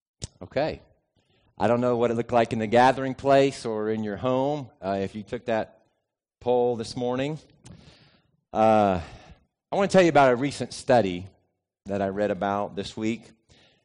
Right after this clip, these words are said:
that gave some interesting results to this question. What this study showed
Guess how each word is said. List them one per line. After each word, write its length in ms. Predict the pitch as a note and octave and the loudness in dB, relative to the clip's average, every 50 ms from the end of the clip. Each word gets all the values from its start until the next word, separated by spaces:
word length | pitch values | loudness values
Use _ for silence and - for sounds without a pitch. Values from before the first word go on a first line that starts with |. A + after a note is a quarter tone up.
| _ _ _ _ _ _ _ _ - | _ _ _ _ _ _ _ _ 0
that 180 | - B2 A#2 A2 | 0 0 2 4
gave 320 | C#3 D#3+ E3+ F3 E3+ D3+ | 4 6 6 6 6 4
some 180 | - - C3 B2 | 0 -2 -4 -2
interesting 600 | C#3+ F3 E3+ - E3+ D3+ - - D#3+ D3 C#3 C3 | -2 -2 -2 -2 -6 -8 -8 -6 -4 -4 -4 -4
results 840 | B2 A#2+ G2 G2+ B2 B2 A#2 G#2 - - - - - - - - - _ _ _ _ | -4 -6 -4 0 0 2 2 0 -2 -6 -12 -14 -14 -14 -14 -16 -20 _ _ _ _
to 100 | - A#2+ | -8 -6
this 220 | G#2+ A2+ G2+ - - | -4 -6 -6 -8 -6
question. 560 | - C3 B2 A2+ - - - - E2+ C#2 - - - _ _ _ _ _ _ _ _ _ _ _ _ _ _ _ _ _ _ _ _ - - - _ _ _ _ _ _ _ _ _ | -4 -2 -2 -2 -2 -6 -10 -12 -12 -12 -14 -18 -20 _ _ _ _ _ _ _ _ _ _ _ _ _ _ _ _ _ _ _ _ -20 -20 -20 _ _ _ _ _ _ _ _ _
What 200 | - E3+ F#3+ - | 0 0 2 4
this 160 | - G#3+ G3 | 4 4 4
study 380 | - - - G#3 G#3 F#3+ F3+ D#3+ | 4 4 4 6 6 6 4 2
showed 800 | - - - F#3 G3 G3+ F#3+ D#3 C3+ A#2+ A2+ A2+ B2+ C3+ D3+ | -2 -2 0 4 6 8 8 8 8 6 4 2 0 -4 -8